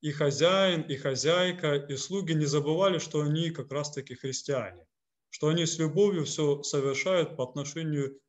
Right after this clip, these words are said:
друг к другу, и Господь видит их родение или нерадение. И зато они получают либо как раз-таки поощрение, либо наказание. Но это все вежливо происходит,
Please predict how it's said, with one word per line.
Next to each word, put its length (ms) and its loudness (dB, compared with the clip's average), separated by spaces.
друг 300 -4
к 20 -8
другу, 400 -2
и 260 -2
Господь 680 0
видит 460 -2
их 360 -6
родение 680 2
или 280 -4
нерадение. 840 -2
И 80 -2
зато 520 4
они 200 2
получают 760 -2
либо 440 -4
как 160 -6
раз-таки 420 -2
поощрение, 960 0
либо 280 -2
наказание. 920 -8
Но 320 0
это 520 2
все 560 -2
вежливо 640 0
происходит, 760 -8